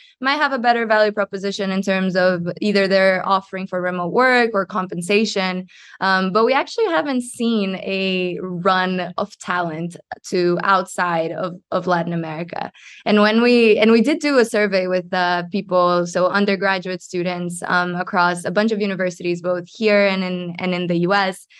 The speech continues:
And from what we gathered, people were still interested in, in working in tech, um, still interested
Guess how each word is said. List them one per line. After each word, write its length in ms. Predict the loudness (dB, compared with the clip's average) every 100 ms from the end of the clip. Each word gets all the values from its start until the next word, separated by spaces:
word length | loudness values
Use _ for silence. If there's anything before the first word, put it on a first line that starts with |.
| -20 -12 -4
And 380 | -2 -2 -6
from 200 | -2 0
what 160 | 0 0
we 120 | -2
gathered, 480 | -2 0 0 -2 -6
people 240 | -6 -2
were 120 | -2 -2
still 280 | -2 -2 -2
interested 640 | -6 -6 -8 2 4 6
in, 420 | 4 2 2 2
in 340 | 2 0 0 2
working 380 | 2 2 -2 -4
in 100 | -4
tech, 380 | 0 0 0 -4 -6
um, 280 | -2 -2 -4
still 260 | -2 0
interested 760 | 2 0 -2 0 2 4 2